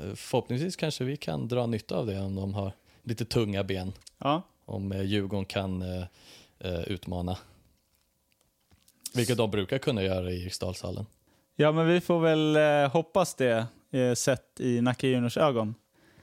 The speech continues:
Speaker 2: Eh, men
Speaker 1: Mm.
Speaker 2: vad tycker du att Nacka ska se upp för i matchen mot Uddevalla?
Speaker 1: Eh,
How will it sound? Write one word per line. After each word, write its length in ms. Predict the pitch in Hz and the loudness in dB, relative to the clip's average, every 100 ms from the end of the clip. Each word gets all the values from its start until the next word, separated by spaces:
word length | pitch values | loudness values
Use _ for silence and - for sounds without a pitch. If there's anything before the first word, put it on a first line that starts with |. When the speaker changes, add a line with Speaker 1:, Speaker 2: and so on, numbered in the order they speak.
| _ - - | _ -20 -12
Speaker 2:
Eh, 80 | - | -2
men 360 | 120 120 117 127 | 0 2 2 2
Speaker 1:
Mm. 260 | 143 139 143 | 2 4 4
Speaker 2:
vad 140 | 165 | 2
tycker 360 | - 165 - 175 | 0 -4 0 4
du 340 | 196 175 151 - | 4 4 2 2
att 380 | 143 - - - | 0 0 -20 -4
Nacka 440 | 151 147 - 139 | 0 0 2 -2
ska 180 | - 135 | 0 -2
se 120 | - | 0
upp 180 | 143 - | 0 0
för 260 | - 101 98 _ _ _ _ - | -2 -2 -4 _ _ _ _ -4
i 160 | 117 | -2
matchen 340 | 110 107 - 113 | -2 -4 -6 -8
mot 440 | 104 _ - - - | -8 _ -20 -18 -4
Uddevalla? 460 | 127 113 113 98 - _ _ _ | -2 2 2 0 -10 _ _ _
Speaker 1:
Eh, 80 | - | -4